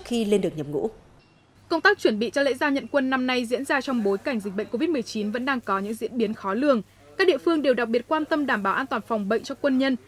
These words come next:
Speaker 2: bằng việc không tổ chức các hoạt động tập trung đông người để tiễn đưa thanh niên lên đường nhập ngũ. Thay vào đó, các địa phương tổ chức gặp mặt tân binh tại các phường, xã, thị trấn theo quy mô phù hợp, trang trọng và có hình thức động viên kịp thời để thanh niên yên tâm lên đường làm nhiệm vụ.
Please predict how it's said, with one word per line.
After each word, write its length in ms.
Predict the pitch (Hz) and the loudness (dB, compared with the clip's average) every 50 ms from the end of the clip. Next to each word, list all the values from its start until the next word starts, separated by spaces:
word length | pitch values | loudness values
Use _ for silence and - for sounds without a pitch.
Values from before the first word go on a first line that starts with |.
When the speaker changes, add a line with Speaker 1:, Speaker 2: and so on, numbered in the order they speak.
| - - - | -18 -8 -2
Speaker 2:
bằng 220 | 269 277 254 226 | 0 0 0 2
việc 160 | 240 254 240 - - | 0 0 -2 -2 -8
không 260 | - - 370 359 359 | -4 0 2 2 2
tổ 160 | - - 214 | 2 2 0
chức 280 | 190 - - 381 - - | 0 0 -2 -4 -2 0
các 100 | 392 381 | 0 0
hoạt 140 | 349 247 214 | 0 0 0
động 160 | 214 185 - | 0 -2 -2
tập 140 | - 220 - - | -4 -8 -6 -4
trung 180 | - 262 254 | -4 -2 0
đông 180 | 240 240 247 240 | 0 0 2 2
người 260 | 240 240 220 208 185 - | 4 4 4 2 2 0
để 120 | 196 190 | -2 -4
tiễn 260 | 185 - 247 240 254 | -4 0 -2 -2 2
đưa 140 | 311 330 285 | 2 2 2
thanh 220 | 262 262 269 247 247 | 2 -2 -2 -2 0
niên 160 | 254 247 240 | 0 0 0
lên 140 | 240 233 214 | 0 0 0
đường 140 | 233 208 | 0 0
nhập 120 | 185 185 180 | 0 -2 -4
ngũ. 280 | 196 214 254 247 339 403 - - - - _ _ _ - | -2 -2 0 2 2 0 0 -2 -20 -20 _ _ _ -2
Thay 140 | - 262 254 | 0 2 2
vào 120 | 240 220 | 4 2
đó, 380 | 202 208 208 208 208 233 320 370 - | 2 4 4 4 4 2 2 0 0
các 100 | - 349 | 0 2
địa 120 | 330 269 226 - - | 2 2 0 -2 -2
phương 160 | 277 269 247 | -2 -2 -2
tổ 180 | - - 247 190 | 0 0 0 0
chức 180 | - - 349 | 0 -2 -2
gặp 80 | - 269 | -2 0
mặt 180 | 226 214 196 - | -2 -2 -2 -2
tân 180 | - 285 277 262 | -2 -2 0 2
binh 180 | 285 294 269 240 _ _ _ - | 2 2 0 -2 _ _ _ -8
tại 80 | 254 | -2
các 160 | - 330 359 - - | -2 -2 -2 -2 -2
phường, 240 | 294 269 254 214 180 | 2 2 2 2 0
xã, 320 | - - 269 247 - 339 - - | -6 -4 -4 -2 -2 -2 -2 -2
thị 120 | 330 214 | -4 -4
trấn 320 | - - 233 214 214 269 359 - | -2 -2 0 0 0 -2 -4 -6
theo 160 | - 277 254 | -6 -6 -6
quy 180 | 240 - 247 233 | -4 -2 -2 0
mô 180 | 220 226 226 220 | 2 2 0 0
phù 220 | - - - 240 | -2 -2 -2 0
hợp, 180 | 220 226 214 - - _ _ - | 0 0 -2 -2 -6 _ _ -10
trang 200 | - - 330 320 | -4 -2 -2 0
trọng 200 | - 311 269 233 - - - - _ - | 4 2 2 2 2 -4 -20 -14 _ -2
và 100 | 247 233 | -2 0
có 120 | - 226 | 0 0
hình 180 | 277 339 285 233 | -2 -2 -2 -2
thức 180 | - 381 - | -4 -4 -2
động 240 | 302 311 - - 220 | -2 -4 -2 -4 -6
viên 160 | 285 285 277 | -4 -4 -4
kịp 200 | 262 - 254 226 - | -4 -6 -8 -8 -6
thời 300 | - 220 214 214 208 196 - - - _ - | -4 -2 0 0 0 -2 -4 -12 -16 _ 0
để 120 | 247 220 | 0 0
thanh 200 | 202 - 311 302 | 0 0 -2 0
niên 140 | 294 302 277 - | 0 0 -2 -2
yên 140 | - 294 269 | -4 -6 -4
tâm 180 | - 294 269 254 | -2 -2 -2 0
lên 180 | 277 285 247 | -2 -2 -2
đường 240 | 233 247 214 180 180 | 0 -2 -2 -2 -4
làm 160 | 190 185 175 | -8 -8 -8
nhiệm 140 | 170 185 190 | -10 -10 -6
vụ. 180 | 185 208 196 | -4 -4 -4